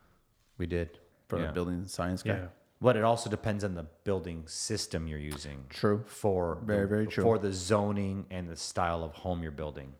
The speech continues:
Speaker 2: Very, very true.
Speaker 1: Yeah.
Speaker 3: Yeah, they, they're doing something now. I don't know exactly how it all works, but there is a, a new system where they have where you don't put insulation inside and it's full. You can do a six-inch exterior stucco to achieve your, uh, R value.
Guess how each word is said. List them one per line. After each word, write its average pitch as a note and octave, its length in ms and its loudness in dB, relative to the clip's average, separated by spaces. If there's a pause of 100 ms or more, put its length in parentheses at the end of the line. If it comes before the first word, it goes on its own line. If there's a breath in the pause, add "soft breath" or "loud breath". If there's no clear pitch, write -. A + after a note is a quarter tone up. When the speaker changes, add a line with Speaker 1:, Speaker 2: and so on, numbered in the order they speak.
Speaker 2:
Very, F#2 260 -2
very G2+ 260 2
true. C3 340 0
Speaker 1:
Yeah. E2 260 0
Speaker 3:
Yeah, B2 140 2
they, B2+ 120 0
they're B2+ 320 -2
doing D3+ 280 0
something C3 380 -4
now. A2 160 -2
I - 20 -2
don't A2+ 100 -2
know A2+ 100 -2
exactly G#2 520 -4
how G2+ 180 -6
it G2 80 -6
all F#2+ 340 -6 (100)
works, G#2 440 -6
but G#2+ 140 -8
there A2 160 0
is G#2+ 140 -2
a, G#2 120 -2 (100)
a A2 140 -6
new A2 220 -2
system G#2+ 380 -8
where G2+ 80 -6
they F#2 80 -10
have G2+ 240 -4
where G2 100 -10
you F#2+ 80 -10
don't G2+ 260 -6
put G#2 140 -10
insulation F#2+ 480 -12
inside G2 460 -10
and G2 100 -8
it's F2+ 160 -14
full. F#2+ 360 -8
You - 760 -20
can G#2 120 -4
do G2 100 -4
a F#2+ 40 -6
six-inch - 760 -8
exterior F#2+ 480 -8
stucco - 380 -10
to G2 40 -4
achieve F#2+ 460 -10
your, F2+ 420 -8
uh, F2+ 180 -6
R F#2+ 160 -8
value. F#2+ 380 -6